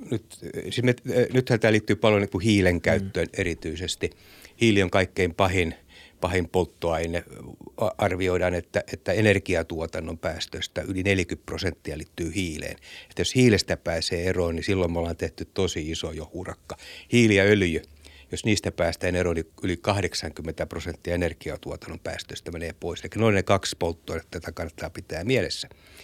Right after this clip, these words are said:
Speaker 1: Mut hiili on tällainen polttoaine, että sitähän kaikkialla paitsi Suomessa. Eli, elikkä hiili on tällainen, niin kun sanotaan, peruspolttoaine,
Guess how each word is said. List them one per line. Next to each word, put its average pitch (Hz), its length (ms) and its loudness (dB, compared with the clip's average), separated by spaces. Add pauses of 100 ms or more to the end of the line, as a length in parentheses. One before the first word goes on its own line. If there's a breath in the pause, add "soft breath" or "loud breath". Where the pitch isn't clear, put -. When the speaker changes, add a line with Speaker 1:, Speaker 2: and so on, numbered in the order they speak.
(400 loud breath)
Speaker 1:
Mut 196 140 -6
hiili 185 200 2
on 110 60 0
tällainen 139 300 0
polttoaine, 139 400 0
että 110 140 -6
sitähän 120 240 -2
kaikkialla 135 500 2
paitsi 120 280 0
Suomessa. - 640 2 (480 loud breath)
Eli, 110 180 4
elikkä 110 220 2
hiili 120 300 4
on 139 100 2
tällainen, 120 480 -2
niin 120 100 -4
kun 113 440 -8
sanotaan, 120 280 -4
peruspolttoaine, 110 1000 2